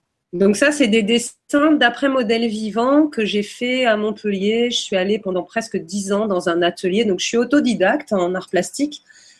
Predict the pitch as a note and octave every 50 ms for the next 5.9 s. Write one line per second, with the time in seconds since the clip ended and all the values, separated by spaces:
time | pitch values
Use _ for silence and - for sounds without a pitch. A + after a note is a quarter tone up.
0 | _ _ _ _ _ _ _ _ - - - D#4 D#4+ D#4+ - - D#4 D#4 C4 A3
1 | A#3 C#4 D4+ D4+ - D4+ C4 - A#3+ A3+ A3+ A3+ - A3+ G#3 G#3 G#3 G#3 A3+ A#3+
2 | C4 C#4+ D#4 E4+ E4 - - G#3 G#3 G3 F#3+ F#3+ F#3 F#3 F#3 F#3 F3+ F3+ F3+ F3+
3 | F3 F3 F#3 G3 G3+ A3 C4+ - F4 F4+ A#3 - - G#3+ G#3+ F#3 A3+ G3 F#3+ G3+
4 | G#3 A3+ C4+ D4+ D4 - G3+ - G#3 - - - B3 A3 A3+ A3 G3 G3 F#3+ -
5 | F#3 G3+ A#3+ C4 C4+ C4 G#3+ A3+ A3 G3+ F#3 G3+ F#3+ G3+ A3 C#4 G4